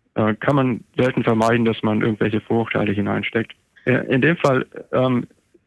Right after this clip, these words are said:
war das Ziel eigentlich ein ganz anderes, ähm, vielleicht bescheidener. Also es war so, dass man, ähm, mathematisch die Theorie testen wollte und, ähm, sich dann physikalisch diese Konsequenz ergab.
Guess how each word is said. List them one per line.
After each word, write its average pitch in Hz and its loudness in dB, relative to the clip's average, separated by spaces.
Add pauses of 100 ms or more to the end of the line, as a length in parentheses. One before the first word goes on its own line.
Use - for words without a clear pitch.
(260)
war 135 2
das 143 0
Ziel 165 0
eigentlich 135 2
ein 127 2
ganz 113 0
anderes, 117 0 (140)
ähm, 107 0 (140)
vielleicht 113 -2 (300)
bescheidener. 113 0
Also 110 0
es 101 -4
war 113 0
so, 110 0
dass 110 -2
man, 107 0
ähm, 107 -2 (300)
mathematisch 113 0
die - -2
Theorie 110 -2
testen 117 -4
wollte 107 -2 (920)
und, 113 0
ähm, 117 2
sich 120 0
dann 120 2
physikalisch 127 2
diese 113 0
Konsequenz 110 0
ergab. 110 0